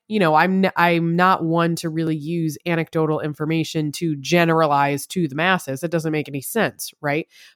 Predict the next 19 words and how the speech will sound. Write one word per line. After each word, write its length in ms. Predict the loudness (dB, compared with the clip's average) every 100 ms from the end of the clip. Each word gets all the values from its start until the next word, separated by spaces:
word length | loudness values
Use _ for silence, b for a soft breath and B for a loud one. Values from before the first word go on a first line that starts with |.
| 0
But 160 | 2 2
here 240 | 0 0
we 160 | 0 0
have 420 | 2 4 2 -2 -18 -12
the 480 | -4 -2 0 -2 -4 b b b
S 220 | 0 2
H 240 | 0 -2 -2
E 240 | -2 -2 -2
Media 680 | -2 -2 0 2 4 2 0
Medical 480 | -2 0 0 0
Gaslighting 480 | 2 0 0 -2 -4
Survey 420 | -2 0 2 0
in 80 | 0
October 720 | -2 -4 -2 0 2 4 2 0
of 200 | -2 -2
two 240 | -4 0
thousand 260 | 2 2 2
and 100 | 0
twenty-two 720 | 2 2 2 2 2 2